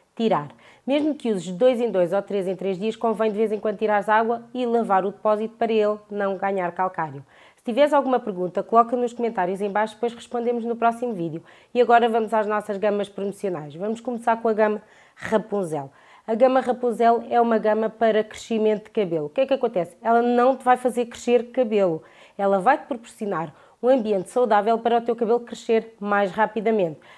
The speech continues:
Mantém as tuas pontas fechadas para não teres tanta necessidade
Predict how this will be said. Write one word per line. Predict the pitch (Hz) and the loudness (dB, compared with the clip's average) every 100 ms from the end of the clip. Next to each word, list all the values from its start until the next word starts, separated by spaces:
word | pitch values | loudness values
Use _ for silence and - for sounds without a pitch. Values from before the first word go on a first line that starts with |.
| - | -8
Mantém | 220 226 220 185 | -2 0 2 2
as | 180 | 0
tuas | 185 - | -6 -6
pontas | 185 151 196 | -8 -6 -10
fechadas | - 247 254 277 | -2 0 0 -2
para | 277 277 | -2 0
não | 277 | 0
teres | 269 196 180 | -2 -4 -4
tanta | 220 196 220 | -8 -4 -4
necessidade | 220 - 240 233 240 | -4 -6 0 0 0